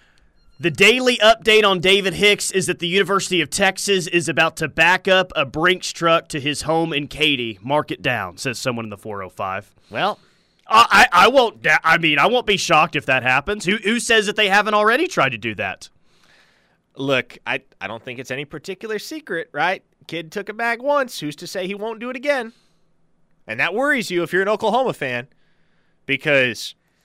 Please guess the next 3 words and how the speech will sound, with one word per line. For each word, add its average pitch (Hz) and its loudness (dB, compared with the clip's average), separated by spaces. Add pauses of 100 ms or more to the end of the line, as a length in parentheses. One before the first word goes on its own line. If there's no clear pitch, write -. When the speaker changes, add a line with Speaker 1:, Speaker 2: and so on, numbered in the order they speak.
(560)
Speaker 2:
Oklahoma 175 -4
had 180 -6
the 139 -10